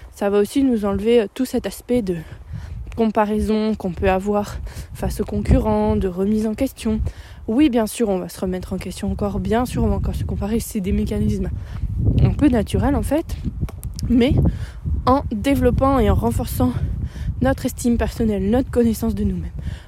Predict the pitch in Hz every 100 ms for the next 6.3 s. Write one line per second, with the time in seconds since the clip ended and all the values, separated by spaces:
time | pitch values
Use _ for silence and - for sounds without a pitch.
0 | - - 254 226 220 277 254 220 208 202
1 | 196 220 - - - 208 233 269 220 214
2 | 196 185 226 226 202 202 196 196 185 180
3 | 185 180 208 247 214 - - - - -
4 | - - - - - 220 202 226 233 220
5 | 214 196 226 254 - 208 - 247 - 220
6 | 202 208